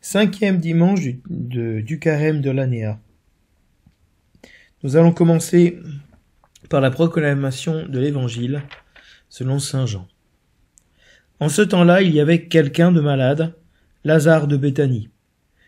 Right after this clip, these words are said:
le village de Marie et de Marthe, sa sœur. Or Marie était celle qui répandit du parfum sur le Seigneur et lui essuya les pieds avec ses cheveux. C'était son frère Lazare qui était malade. Donc les deux sœurs envoyèrent dire à Jésus, «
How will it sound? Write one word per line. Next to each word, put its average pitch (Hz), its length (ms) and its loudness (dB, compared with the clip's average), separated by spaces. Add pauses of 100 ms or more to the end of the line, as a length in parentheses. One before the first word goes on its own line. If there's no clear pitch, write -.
(180)
le 147 100 -2
village 170 380 4
de 165 80 2
Marie 165 480 0
et 151 80 -4
de 139 100 -2
Marthe, 147 480 -4
sa - 180 -8
sœur. - 460 -12 (1080)
Or 214 200 2
Marie 202 320 4
était 165 220 0
celle 202 360 -2
qui 156 160 -2
répandit 175 480 2
du 151 140 -2
parfum 156 400 0
sur 175 120 -6
le 139 120 0
Seigneur 143 500 0
et 143 80 -2
lui 135 200 0
essuya 165 380 0
les 156 140 0
pieds 147 220 -4
avec 131 200 -4
ses - 140 -8
cheveux. 117 420 -10 (680)
C'était 165 320 -4
son 196 200 -2
frère 214 280 2
Lazare 151 460 2
qui - 120 -8
était 123 180 -4
malade. 120 480 -4 (680)
Donc 170 260 4
les 156 100 2
deux 156 160 2
sœurs 185 300 0
envoyèrent 147 420 2
dire 139 200 0
à 139 60 0
Jésus, « 127 480 -2